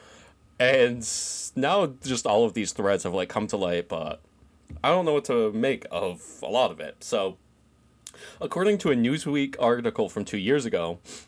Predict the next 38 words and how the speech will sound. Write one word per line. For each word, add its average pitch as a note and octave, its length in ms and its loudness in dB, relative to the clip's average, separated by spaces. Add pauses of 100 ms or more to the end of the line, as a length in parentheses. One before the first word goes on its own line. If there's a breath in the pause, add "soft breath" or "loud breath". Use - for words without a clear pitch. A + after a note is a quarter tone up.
(200)
plans F3 320 0
were C3 120 4
well A2+ 240 2
in D3 100 0
motion B2+ 360 0
to G2+ 100 -8
rescue G#2 360 -2
Levinson F#2+ 480 -4
from F#2 200 -4
Iran F2 540 -2
with - 240 -10
the F#2+ 120 -4
payoff A#2+ 480 -2
cash E2+ 300 -4
of F2+ 100 -10
two - 140 -2
hundred C3 220 -2
fifty A2 260 -4
thousand A#2 400 0
dollars E2 260 -2
secured F2+ 340 -6
by F2+ 120 -6
Bob E2 260 -6
Kent. F2+ 280 -4 (300 loud breath)
So - 120 -4
again, C3 260 2
Bob B2 300 4
Kent B2+ 280 0
is - 100 -8
the G2 100 -4
lawyer. F2 520 0 (400)
Oh C3 120 4
no, G#2+ 160 2
Bob B2+ 240 2
Kent C3+ 240 0
is A#2 120 -6
the A2 100 -4
guy F#2+ 340 0